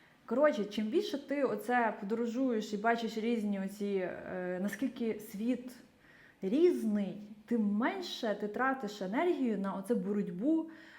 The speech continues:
з тим, що тобі здається, що щось не так, як, е, як тобі там треба. Бо коли ти живеш в маленькому селі, в тебе одне мислення,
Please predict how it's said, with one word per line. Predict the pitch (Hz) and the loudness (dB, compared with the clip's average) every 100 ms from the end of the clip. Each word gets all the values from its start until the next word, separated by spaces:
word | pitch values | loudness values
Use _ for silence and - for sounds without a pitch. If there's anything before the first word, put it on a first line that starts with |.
| - | -18
з | - | -14
тим, | - 302 302 | -2 0 0
що | - 202 | -4 -6
тобі | 190 214 | -4 -2
здається, | 180 214 262 214 | 0 2 2 0
що | 208 | -2
щось | - 226 202 | -2 -2 -2
не | |
так, | 190 214 202 | -2 -2 -2
як, | 175 175 | -10 -8
е, | 160 170 170 160 | -6 -4 -4 -4
як | 180 180 | -4 -6
тобі | 185 180 | -8 -8
там | 180 175 | -8 -8
треба. | 170 170 156 180 190 - _ - - - - _ _ | -2 -2 -2 -8 -14 -20 _ -20 -20 -20 -20 _ _
Бо | 185 | -8
коли | 190 285 | 0 2
ти | 247 | 2
живеш | 240 240 240 | 2 2 2
в | |
маленькому | 233 240 233 226 | -2 -2 -2 -4
селі, | 226 269 349 427 | -2 0 2 2
в | - - | -2 -4
тебе | 254 247 - | 0 2 2
одне | 247 247 262 190 170 - 196 | 4 6 6 4 2 -4 0
мислення, | 208 190 - 180 175 | 2 0 -4 -8 -8